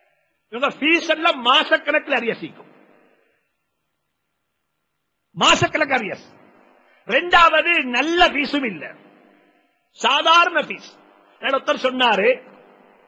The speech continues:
அவருடைய மகளை கொண்டேட்டு ஒரு ஸ்கூல்ல போட்டிருந்தாரு. ஸ்கூல்ல போட்டா அவர் சொன்னாரு, ஒரு, ஒரு ஃபோர் இயர்ஸ்க்கு முன்னுக்கால,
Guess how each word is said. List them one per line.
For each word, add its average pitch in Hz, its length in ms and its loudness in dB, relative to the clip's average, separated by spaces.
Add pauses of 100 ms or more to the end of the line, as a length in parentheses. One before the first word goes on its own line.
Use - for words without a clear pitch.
(840)
அவருடைய 233 340 -4
மகளை 233 300 0
கொண்டேட்டு 220 680 -2 (1120)
ஒரு 220 160 -2 (640)
ஸ்கூல்ல 247 420 -4
போட்டிருந்தாரு. 196 840 -2 (1000)
ஸ்கூல்ல 240 440 -10
போட்டா 202 500 -4 (840)
அவர் 214 240 -8
சொன்னாரு, 208 400 -10 (360)
ஒரு, 214 240 -6 (840)
ஒரு 240 200 -4
ஃபோர் 262 380 0
இயர்ஸ்க்கு 294 320 -6 (100)
முன்னுக்கால, 226 380 -8